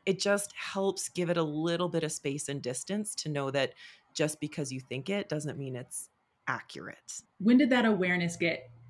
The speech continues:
Speaker 2: better for you and heightened for you, where you were able to say, "This is a part of who I am, and I can acknowledge it, and I need to care for it rather than trying to shut it down"? Were you still dancing? Was it after, uh, much later than that?
Speaker 1: Yeah,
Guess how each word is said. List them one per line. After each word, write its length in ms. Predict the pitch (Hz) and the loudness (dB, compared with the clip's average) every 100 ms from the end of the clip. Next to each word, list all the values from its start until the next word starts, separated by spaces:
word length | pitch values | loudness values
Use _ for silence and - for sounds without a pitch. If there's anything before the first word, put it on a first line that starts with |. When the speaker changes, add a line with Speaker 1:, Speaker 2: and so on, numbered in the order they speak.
| - | -6
Speaker 2:
better 320 | 165 147 151 | -2 0 -2
for 160 | - 165 | -2 -4
you 160 | 156 | -2
and 100 | 160 | -4
heightened 300 | - 165 143 | -2 -4 -4
for 100 | - | -4
you, 140 | 160 160 | -2 2
where 120 | 175 | 4
you 120 | 180 | 4
were 140 | 185 | 2
able 260 | - 185 175 | 2 0 0
to 80 | 175 | -2
say, 340 | - 160 156 | -2 -2 -2
"This 340 | 147 208 294 311 | 0 0 0 2
is 520 | 277 240 233 - - _ _ - | 2 2 0 -6 -10 _ _ -6
a 80 | 175 | -6
part 300 | - 165 170 | -4 -2 -2
of 60 | |
who 120 | 190 | 0
I 60 | 254 | 2
am, 220 | 226 254 | 4 2
and 120 | 185 170 | 2 0
I 80 | |
can 140 | 165 175 | -2 -2
acknowledge 460 | 165 160 151 151 | -2 -2 -2 -2
it, 220 | 185 220 - | -2 -2 -4
and 140 | 175 165 | -2 0
I 80 | |
need 260 | 160 160 147 | 0 -2 -4
to 320 | - 160 151 147 | -2 0 0 -4
care 520 | - 202 185 180 170 - | -8 -4 -2 -2 -4 -8
for 200 | 151 139 | -8 -4
it 260 | 135 107 - - - _ 180 | -4 -6 -12 -14 -20 _ -2
rather 260 | 156 160 | 0 0
than 120 | 156 | -2
trying 220 | 151 156 143 | -4 -4 -4
to 80 | |
shut 160 | - 143 | -4 -6
it 80 | 107 | -4
down"? 300 | 101 104 - _ - | -6 -6 -12 _ -2
Were 80 | 175 | 0
you 100 | 175 | 0
still 200 | 196 180 | 0 0
dancing? 560 | 180 233 349 392 339 | 2 2 2 0 -2
Was 180 | 185 170 | 0 0
it 140 | 170 - | 0 0
after, 600 | 160 156 - 160 151 160 _ _ _ _ _ _ | 0 -2 -4 -4 -6 -10 _ _ _ _ _ _
uh, 120 | 165 - - | -8 -8 -6
much 220 | 180 160 | -4 -2
later 220 | 175 151 | -2 -2
than 140 | 147 139 | -4 -6
that? 160 | 123 - _ _ _ _ - 180 | -8 -10 _ _ _ _ -8 2
Speaker 1:
Yeah, 280 | 185 170 | 6 6